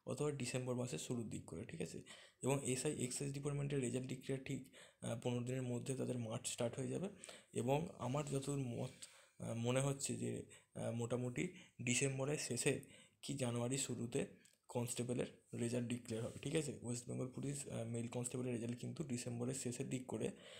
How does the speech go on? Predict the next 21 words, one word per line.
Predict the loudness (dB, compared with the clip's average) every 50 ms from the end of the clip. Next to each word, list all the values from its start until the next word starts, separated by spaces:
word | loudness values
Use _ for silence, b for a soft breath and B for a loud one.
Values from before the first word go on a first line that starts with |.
| B B B B
এবং | -4 0 4 4 6 4 4 0 -2 -2
অথবা | -2 0 2 2 0 0 0 -2 -4 B B B B B B B _ _ _ _ _ _ _ _ 6 6 6 4 2
জানুয়ারির | 4 6 6 6 6 4 2 0 -2 -4 -6
মাসের | -4 -2 -2 0 -2 -2 -4 -4
প্রথম | -6 -4 -2 -2 0
দিক | -2 -2 -4
করে, | -2 -2 0 0
আহ, | 0 -2 -6 -14 _ -6 -4
রেজাল্ট | -2 0 0 0 2 2 2
ডিক্লেয়ার | 0 -2 -4 -4 -4 -2 -2 -4
হবে, | -4 -6
ঠিক | -2 0 2
আছে? | 2 2 0 -4 -12 -14 B B B B B B 0
তো | 2
মোটামুটি | 4 4 4 4 4 2 4 2 2
হাতে | 2 2 2 2 2 2
এখনও | 2 2 2 0 -2 -2
তোমাদের | 0 0 0 0 2 2 2 0
অনেকটা | 0 0 -2 -4 -6 -6 -4
টাইম | -2 0 0 0 0
রয়েছে, | 0 0 0 -2 -4 -10 -14 B